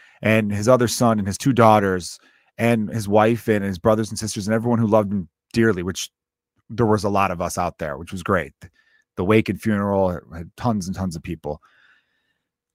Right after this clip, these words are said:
line out the door and out the, down the, almost down the street. It was crazy how many people were there. Um, but we, you know, not to be able to say goodbye, that, that sucks. You know, we weren't mushy.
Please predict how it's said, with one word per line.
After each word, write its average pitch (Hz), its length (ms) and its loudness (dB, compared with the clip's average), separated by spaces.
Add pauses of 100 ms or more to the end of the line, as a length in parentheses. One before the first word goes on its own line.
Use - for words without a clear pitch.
(140)
line 110 640 4
out 104 160 0
the 104 80 -8
door 107 340 6
and 98 80 2
out 101 140 0
the, - 80 -14
down 101 220 0
the, 90 120 -4
almost 110 260 -6
down 107 100 -6
the - 80 -12
street. - 160 -14
It - 20 -12
was 98 140 -12
crazy 135 320 -2
how - 80 -16
many 87 120 -10
people 78 240 -16
were 73 80 -14
there. 65 220 -18 (200)
Um, 92 520 -12 (1000)
but 123 120 0
we, 131 120 0
you 147 120 -4
know, 85 240 -6 (100)
not 120 180 -4
to - 60 -6
be 160 40 6
able 139 100 2
to 110 60 -4
say 127 100 -2
goodbye, 92 560 0 (1000)
that, 113 280 0 (1500)
that 117 140 -2
sucks. - 480 -6 (260)
You 104 100 -6
know, 107 200 0
we 110 180 -4
weren't 143 220 0
mushy. 101 440 -4